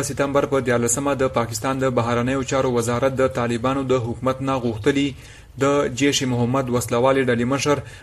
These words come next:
مولانا مسعود اظهر دې ونیسي، خو د طالبانو حکومت ویان ذبیح الله مجاهد ویلي، جیش محمد ډلې مشر په ګډون د هیڅ وسلوالې ډلې داسې څوک په افغانستان کې نشته چې نورو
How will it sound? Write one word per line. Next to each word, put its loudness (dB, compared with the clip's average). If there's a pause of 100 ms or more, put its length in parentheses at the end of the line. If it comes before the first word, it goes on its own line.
(180)
مولانا 2 (100)
مسعود -2
اظهر 0
دې 0
ونیسي، 2 (520)
خو 6
د 10
طالبانو 2
حکومت -4
ویان 0
ذبیح 0
الله 2
مجاهد 0
ویلي، 2 (380)
جیش 0
محمد 0
ډلې 0
مشر -4
په 2
ګډون 0
د 2
هیڅ -4
وسلوالې 0
ډلې 4 (440)
داسې 2
څوک 0
په 2
افغانستان 0
کې -6 (100)
نشته 0
چې -2
نورو 2